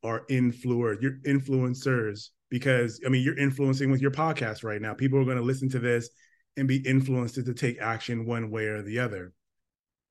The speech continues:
I agree with you where there's a lot of opinions out, like, with, with social media and our rise in technology from the eighties and nineties, it gives someone that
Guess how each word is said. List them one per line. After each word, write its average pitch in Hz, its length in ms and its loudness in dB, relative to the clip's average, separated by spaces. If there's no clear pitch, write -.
I 156 140 4
agree 165 380 6
with 165 180 6
you 123 400 2
where 117 680 -2
there's 156 160 4
a 147 60 4
lot 131 360 4
of 131 60 4
opinions 117 540 0
out, 104 180 -2
like, 107 260 -2
with, 117 300 -2
with 120 180 -4
social 147 340 0
media 131 640 4
and 117 220 -4
our 120 100 -2
rise 113 360 -2
in 120 60 -2
technology 120 680 0
from 120 160 -4
the 117 180 -2
eighties 117 340 -4
and 113 120 -4
nineties, 113 340 -4
it 127 160 -4
gives 135 320 2
someone 127 420 0
that 120 280 -2